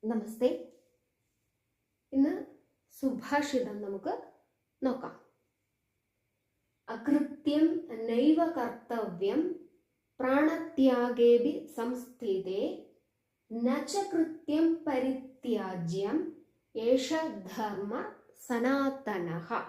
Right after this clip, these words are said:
ഇവിടെ നമ്മൾ പദച്ഛേദം ചെയ്യുമ്പോൾ എവിടെയെല്ലാം പദച്ഛേദം ഉണ്ടാവുക? നൈവ, അല്ലെ? ന ഏവയാണ്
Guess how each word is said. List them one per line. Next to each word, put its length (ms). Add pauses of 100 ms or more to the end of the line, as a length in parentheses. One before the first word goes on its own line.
(3250)
ഇവിടെ 240
നമ്മൾ 420 (680)
പദച്ഛേദം 680
ചെയ്യുമ്പോൾ 680 (460)
എവിടെയെല്ലാം 540
പദച്ഛേദം 680
ഉണ്ടാവുക? 680 (1400)
നൈവ, 680
അല്ലെ? 1000 (100)
ന 140 (520)
ഏവയാണ് 760